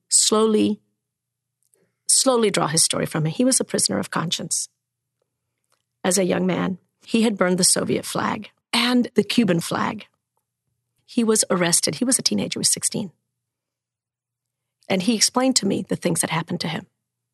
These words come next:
And the things that happened to him are what happened to this rooster. First, you lose your freedom. Then they don't let you see your family.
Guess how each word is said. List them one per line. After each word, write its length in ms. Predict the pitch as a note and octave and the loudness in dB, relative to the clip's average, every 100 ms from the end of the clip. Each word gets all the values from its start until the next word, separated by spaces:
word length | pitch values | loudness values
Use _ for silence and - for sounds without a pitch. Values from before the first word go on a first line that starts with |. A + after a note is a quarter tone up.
| _ _ _ _ _ _ _ - _ _ _ - | _ _ _ _ _ _ _ -20 _ _ _ -2
And 100 | F#3 | 0
the 40 | |
things 180 | F3 B3 | 2 2
that 100 | - | 2
happened 260 | G3+ G#3+ G3+ | 0 0 -2
to 60 | |
him 260 | F3+ F3+ F3 - | 0 -2 -2 -4
are 80 | F3 | -6
what 120 | F#3 | -4
happened 280 | F3+ F#3+ F#3+ | -4 -6 -6
to 80 | F#3+ | -4
this 180 | F3 - | -2 -2
rooster. 380 | E3+ - F3+ - _ _ _ _ _ _ _ - | -2 -4 -6 -16 _ _ _ _ _ _ _ -10
First, 320 | - G#3+ - | -2 0 0
you 80 | G3+ | 0
lose 180 | F#3+ | 0
your 80 | G#3+ | -2
freedom. 420 | - - F#3+ G3+ - _ _ _ _ _ _ - | -6 -6 -6 -6 -8 _ _ _ _ _ _ -4
Then 120 | G3 | 0
they 80 | G3 | 0
don't 140 | F#3+ | 0
let 140 | F#3 F#3 | -2 -2
you 40 | |
see 140 | - | -2
your 100 | F#3+ | -2
family. 480 | F#3+ E3+ F3 F#3 F3+ | -4 -4 -4 -6 -10